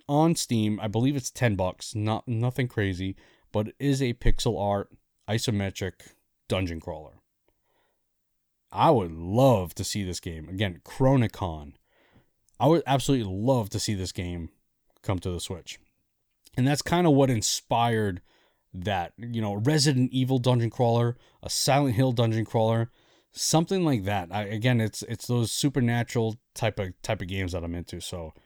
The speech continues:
bring those over. Again, change, change it up. It's a, this is a great question. I absolutely love this question. Kinda just thinking of your regular games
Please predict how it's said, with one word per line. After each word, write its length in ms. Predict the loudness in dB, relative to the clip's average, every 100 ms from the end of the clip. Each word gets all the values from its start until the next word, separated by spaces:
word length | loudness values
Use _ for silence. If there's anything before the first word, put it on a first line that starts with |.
| _ _ _ _ _ -8
bring 320 | -4 0 2
those 260 | 4 4 4
over. 480 | 2 0 -2 -6 -10 _ _ _
Again, 320 | -6 -2 -2 -2
change, 500 | -4 -4 -4 -6 -4
change 240 | 0 0
it 120 | 2
up. 160 | 2 2
It's 160 | 0 0
a, 20 |
this 320 | 2 2 2
is 140 | 2
a 40 | 2
great 280 | 2 0 0
question. 320 | -6 -4 -4
I 60 |
absolutely 420 | -4 -2 -2 -2 0
love 220 | 0 0
this 140 | -4
question. 540 | -4 -6 -6 -6 -6 -8 _ -20 -20 -6
Kinda 220 | 0 2 2
just 260 | 0 0
thinking 300 | -2 0 0
of 120 | 0
your 120 | 2 2
regular 380 | 2 2 2
games 680 | 2 0 2 0 0 -4 -10